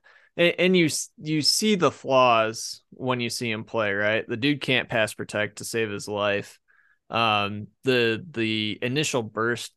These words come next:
isn't quite there. He, he's a broken tackle merchant, and, and he's phenomenal at it, right? Great to contact balance, and, and his, his biggest value is in, in, like,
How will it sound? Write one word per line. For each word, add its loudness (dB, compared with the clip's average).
isn't -2
quite 2
there. 4
He, -2
he's -2
a -2
broken 0
tackle 0
merchant, -4
and, -8
and -4
he's -6
phenomenal -2
at 0
it, 0
right? 0
Great -4
to -12
contact -2
balance, -4
and, -8
and -2
his, 0
his 2
biggest 4
value 2
is -4
in, -8
in, -4
like, -2